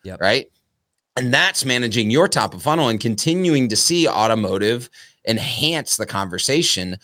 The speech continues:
Speaker 2: especially franchise retail automotive, and drive those, those, those, the, the customers, the human element into the retail automotive, like, overall brand, not just for your store.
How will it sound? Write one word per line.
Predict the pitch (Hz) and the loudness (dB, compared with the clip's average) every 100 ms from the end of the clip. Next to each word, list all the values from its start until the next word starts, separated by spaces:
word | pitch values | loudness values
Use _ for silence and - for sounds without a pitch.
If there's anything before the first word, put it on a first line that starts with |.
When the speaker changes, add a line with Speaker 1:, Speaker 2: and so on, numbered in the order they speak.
| - | -16
Speaker 2:
especially | - 131 - 113 | -2 0 0 0
franchise | 147 170 - 92 151 | 0 0 -2 -6 -6
retail | 117 104 90 | -6 -4 -2
automotive, | 87 85 85 85 98 - _ | -4 -4 -6 -6 -8 -16 _
and | 104 107 90 | -2 -2 -2
drive | - 92 101 101 131 135 110 | -6 -2 2 4 4 2 0
those, | 107 104 95 | 0 0 -2
those, | - 104 98 95 - | -4 -4 -2 -4 -4
those, | 107 92 - | -4 -4 -10
the, | 95 92 - - | -8 -8 -10 -14
the | 95 | -4
customers, | 139 - 113 107 87 | -2 0 -2 -4 -6
the | |
human | 87 - 135 113 | -6 -2 0 0
element | 110 143 98 92 104 - - - _ _ | 0 0 0 -4 -4 -8 -12 -20 _ _
into | 117 135 139 127 107 95 104 | 2 2 0 0 0 0 0
the | 107 | -2
retail | 90 92 90 | -4 -4 -4
automotive, | 80 82 85 87 87 - - | -4 -6 -6 -6 -10 -18 -10
like, | 101 87 - - | -4 -4 -2 4
overall | 147 123 113 92 | 4 6 4 4
brand, | 87 107 107 92 | 2 2 0 0
not | 92 90 | -4 -6
just | 92 90 | -8 -10
for | - | -10
your | 69 | -12
store. | - 139 - | -4 -4 -4